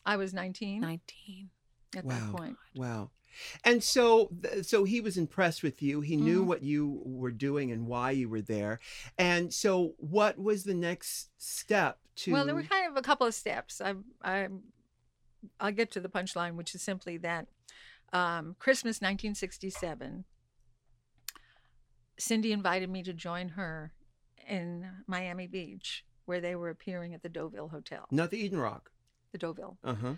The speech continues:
Speaker 1: They had subsequently, uh, Diana as a solo appeared at the, the Eden Rock,
Speaker 3: Mm-hmm.
Speaker 1: but this particular time they were at the Deauville Hotel.
Speaker 3: Mm-hmm.
Speaker 1: And in the penthouse, there were two-story penthouses. And so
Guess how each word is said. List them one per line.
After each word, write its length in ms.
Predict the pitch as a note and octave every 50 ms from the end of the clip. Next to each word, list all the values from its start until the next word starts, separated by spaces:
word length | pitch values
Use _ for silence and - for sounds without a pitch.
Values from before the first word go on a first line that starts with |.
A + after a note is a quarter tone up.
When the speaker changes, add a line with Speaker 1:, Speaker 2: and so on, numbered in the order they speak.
| - _ _ -
Speaker 1:
They 120 | G3 F#3
had 200 | F3+ F3 F3 G#3 - _ _ _ _ _ _ _ - _ _ _ _
subsequently, 680 | - - B3+ B3+ - F4+ C#4+ C4 G3 F3 E3 D#3+ - - _ _ -
uh, 160 | F3 E3+ D#3+
Diana 400 | E3 E3+ E3 F3+ F3 E3+ F3 E3+
as 180 | E3 D#3+ D#3+ E3
a 60 | D3+
solo 460 | - - B3+ D#4+ D4+ F3+ C#3 C#3+ C4 E4+
appeared 580 | E3 - _ _ _ _ _ - F#3 D#3 D3 -
at 60 | -
the, 100 | D3+ - _ _ -
the 100 | - F3
Eden 200 | - D#3+ D3+ C#3
Rock, 220 | D3 C#3+ - - -
Speaker 3:
Mm-hmm. 220 | A#2+ A2 A#2 A#2
Speaker 1:
but 160 | F3+ F3 F3 - _ _ _ - - - - _ _
this 180 | - G#3 A3 -
particular 500 | - A3+ - - G3 F#3+ - F#3 E3 E3
time 320 | E3 - F#3 F3 E3 D#3+ E3+
they 120 | D#3 D#3
were 140 | E3 D#3+ D#3
at 140 | D#3+ D#3 -
the 80 | D#3
Deauville 360 | D#3+ E3 D#3 D#3+ D3+ D3+ D#3 E3
Hotel. 360 | E3+ - - - D#3+ C#3+ -
Speaker 3:
Mm-hmm. 300 | B2 A#2 A2 A#2 A#2 A#2+ A#2+ - - - - - - _ -
Speaker 1:
And 580 | F#3+ F#3 F3+ F3+ F3+ E3+ E3+ F3 E3+ E3+ - - _ -
in 140 | A3+ A#3
the 80 | C#4 D4
penthouse, 720 | C#4+ C#4 D#4 F#4+ - - D#3+ - - - F#3+ - - - _ _ _ _ _ _ _ _ -
there 140 | G#3 G3+ G3
were 300 | F#3+ F#3 F3 F3 D#3+ - _ _ _ -
two-story 460 | - D4 D#4+ D#4 - A3+ A3 G#3 G#3
penthouses. 760 | - - A3 A3 - - E3+ C#3+ - F#3+ - - - - -
And 160 | D3+ F#3 -
so 260 | G3 F3+ F3 F3 -